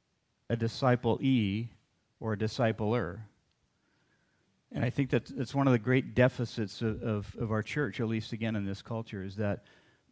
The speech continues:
we hear discipleship all the time, but what did, what did Jesus really mean by that? When his disciples, we, we saw the effect of it. We saw the effect on the, on the entire world after these guys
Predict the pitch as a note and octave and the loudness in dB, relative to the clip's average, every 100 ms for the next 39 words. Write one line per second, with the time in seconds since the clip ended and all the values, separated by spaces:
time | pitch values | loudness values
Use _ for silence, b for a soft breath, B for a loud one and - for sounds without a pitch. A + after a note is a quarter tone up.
0 | _ _ _ _ _ _ _ _ _ B2+ | _ _ _ _ _ _ _ _ _ -4
1 | A2+ - G#3 D#3+ B2 B2+ A2 - G#2 A#2 | 0 4 4 4 2 2 0 0 -4 -4
2 | F#2+ G2+ F#2+ - F#2+ F#2 F#2 F#2+ - _ | -2 -2 -2 -6 -6 -6 -10 -14 -18 _
3 | _ _ _ - A2+ C3+ D#3+ - - D3 | _ _ _ -4 0 2 0 -2 -2 -2
4 | C#3 G#2+ A#2 A#2+ G#2+ - A2 G2+ G#2 B2 | -2 -2 -2 -2 -4 -4 -2 -2 0 0
5 | C3+ F#2+ F2+ F2+ F2+ - _ _ _ _ | 0 -2 -4 -6 -8 -12 _ _ _ _
6 | _ _ _ _ _ _ _ _ _ _ | _ _ _ _ _ _ _ _ _ _
7 | _ _ - A#2+ G#2+ C#3 B2 A#2 C3 C#3 | _ _ -10 -4 -2 0 -2 -2 0 0
8 | - G2+ G2+ - - _ - _ _ - | 0 -4 -4 -10 -20 _ -20 _ _ -20
9 | - - A#2 B2 C3 C3+ C3+ C#3+ A2 G2+ | -20 -8 -4 -2 -2 0 2 2 2 0
10 | C3+ C#3 G#2 G2 A2+ _ _ _ _ _ | -2 -2 -4 -4 -6 _ _ _ _ _
11 | _ _ - A2+ C3+ C3+ A#2 G#2 C3 B2+ | _ _ -10 -2 2 2 2 0 -2 -2
12 | B2 A2 A2 A#2 G#2+ G2+ - C3+ B2 G#2 | -2 -2 -4 -4 -4 -4 -2 -2 0 -2
13 | A#2+ C3 A2 G#2+ G#2 - A2 A2+ G#2 G#2 | -2 0 0 2 0 0 -6 -6 -6 -4
14 | G#2 G2+ | -4 -6